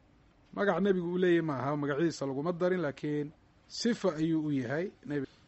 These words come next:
nebigu alayhi salaatu wasalaam inuu sifadiisa uu sheegay xadiidka Cawf ibnu Maalik ee Imaamu Axmed uu wariyey,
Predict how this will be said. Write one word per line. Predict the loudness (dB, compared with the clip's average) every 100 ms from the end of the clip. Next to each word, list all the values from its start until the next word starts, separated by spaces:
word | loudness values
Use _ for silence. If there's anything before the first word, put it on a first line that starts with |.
| _ -4
nebigu | 2 4 4
alayhi | 6 4
salaatu | 6 6 6 2
wasalaam | 2 2 2 0
inuu | -2
sifadiisa | -4 0 0 2 4 4
uu | 4
sheegay | 0 -4 -2 -2
xadiidka | 0 0 0 -2 -6 -6 -8 -20 _ _ -20 -20 -14
Cawf | -2 0 0 -2
ibnu | -2
Maalik | 0 0 0 -2
ee | -2
Imaamu | -2 -2 0
Axmed | -2 -2 -6 -6
uu | -4
wariyey, | 0 0